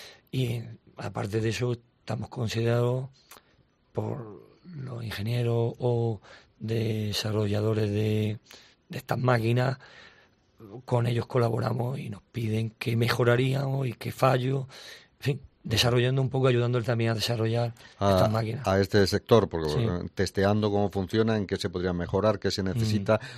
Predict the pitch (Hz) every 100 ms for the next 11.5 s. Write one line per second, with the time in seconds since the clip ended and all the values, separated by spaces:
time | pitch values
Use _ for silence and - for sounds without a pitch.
0 | 107 85 95 87 92 107 101 85 85 80
1 | 78 87 92 95 95 - 95 87 85 -
2 | - - - 92 90 98 92 90 117 117
3 | - _ _ 85 - 95 87 87 87 90
4 | - 104 101 101 98 98 117 101 87 82
5 | 80 82 82 80 80 87 80 82 87 87
6 | 101 90 87 82 80 82 82 87 95 82
7 | - 78 76 73 95 92 82 85 85 92
8 | 92 92 82 87 82 78 82 82 92 104
9 | 92 90 - 95 95 90 95 101 127 131
10 | - - 80 80 78 80 80 76 - 80
11 | 120 113 73 78 120